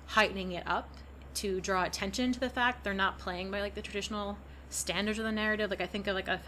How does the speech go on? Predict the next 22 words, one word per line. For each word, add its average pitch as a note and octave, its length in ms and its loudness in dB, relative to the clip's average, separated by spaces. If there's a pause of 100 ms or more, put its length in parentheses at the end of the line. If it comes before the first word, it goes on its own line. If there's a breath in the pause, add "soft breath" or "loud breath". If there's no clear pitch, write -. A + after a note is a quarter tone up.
a G#3 60 -2
film G3 200 0
that F3 120 -4
you F#3 140 -4
all F3+ 80 0
are F3 100 -2
gonna F3+ 120 -4
cover E3+ 260 -4
later F3+ 220 -2
on F3 140 -6
this F3 120 -6
pod, F3+ 280 0 (240 loud breath)
Death - 180 4
Becomes G3 360 -2
Her, A3 120 2
is G3+ 100 0
a F3+ 60 2
great F3+ 200 0
example G3 600 0 (240 loud breath)
of F#3+ 100 2
just, F#3 380 -2 (520)
uh, F3+ 240 0